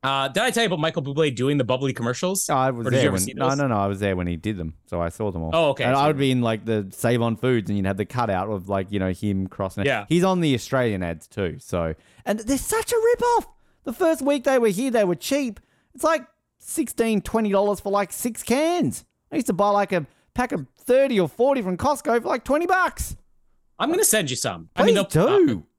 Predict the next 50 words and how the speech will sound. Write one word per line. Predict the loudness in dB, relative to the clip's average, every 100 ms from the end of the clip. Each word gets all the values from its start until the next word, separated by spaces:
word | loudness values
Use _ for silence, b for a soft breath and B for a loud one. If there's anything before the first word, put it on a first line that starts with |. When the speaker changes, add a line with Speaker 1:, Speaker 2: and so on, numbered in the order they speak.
| _
Speaker 2:
I | 0
miss | 2 4
Speaker 1:
don't | 4
Speaker 2:
them. | 4
Speaker 1:
open | 2 2
them | -2
for | -2
about | -2
a | -2
week | -4 -4
afterwards. | -4 -4 -6 -10 -10
I | -4
can't | -2
imagine | -2 0
Speaker 2:
Can | 2
you | 2
send | 2 2
me |
Speaker 1:
bubbly | 2
Speaker 2:
some | 2
Speaker 1:
going | 4 2
through | 0
the | -4
Speaker 2:
wisps | 0
Speaker 1:
mail. | 2
Speaker 2:
too | 2 0
when | 0
you | 0
go | -2
to | -2
Costco? | -4 -4 -2 -2 -2
Buy | -2 -2
me | 0
some | 0 0
wisps. | -2 -4
Speaker 1:
Oh, | 0 2
is | 2
that | 0
those, | 2 2 2
uh, | 0 0 0 -2 -4
little | -4 -4
cheese | -2 0 -2
crisp | -2 -2 0
things? | 2 4 4 2
Speaker 2:
Mm, | 2
I | 0
miss | -2 -4
them | -10 -14
so | -12 -12
much. | -12 -16 _ -20